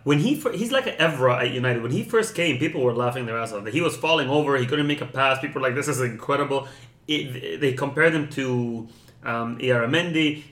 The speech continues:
failure, same position, big price tag, blah, blah, blah. He has been the best player in his position last season in Europe. He's continuing it now. He's showing his versatility. He's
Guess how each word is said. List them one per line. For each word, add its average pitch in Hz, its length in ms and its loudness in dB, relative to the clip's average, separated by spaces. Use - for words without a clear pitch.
failure, 156 500 2
same 165 240 -2
position, 147 640 0
big 147 260 -4
price 147 240 0
tag, 131 200 -6
blah, 143 160 0
blah, 131 120 0
blah. 143 320 -4
He 214 280 0
has 185 400 2
been 135 520 -2
the 131 160 -2
best 151 280 2
player 143 180 2
in 127 60 -2
his 127 120 -4
position 127 380 -4
last 117 160 -8
season 120 240 -6
in 110 80 -6
Europe. 107 340 -4
He's 123 260 -8
continuing 170 540 -4
it 139 100 -2
now. 120 200 -2
He's 123 100 -4
showing 151 180 -2
his 165 140 -4
versatility. 123 880 -6
He's 123 160 -8